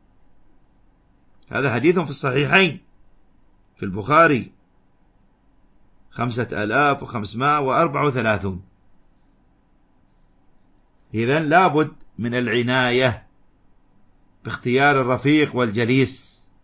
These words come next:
لابد أن يكون الصاحب صالحا. نتكلم الآن عن آداب الصحبة، وهو عنوان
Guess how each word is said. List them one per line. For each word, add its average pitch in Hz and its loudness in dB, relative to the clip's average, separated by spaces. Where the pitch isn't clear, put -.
لابد 110 -4
أن 135 -2
يكون 147 -2
الصاحب 147 2
صالحا. 104 -2
نتكلم 208 2
الآن 151 4
عن 127 -2
آداب 139 4
الصحبة، 135 -4
وهو 131 0
عنوان 160 4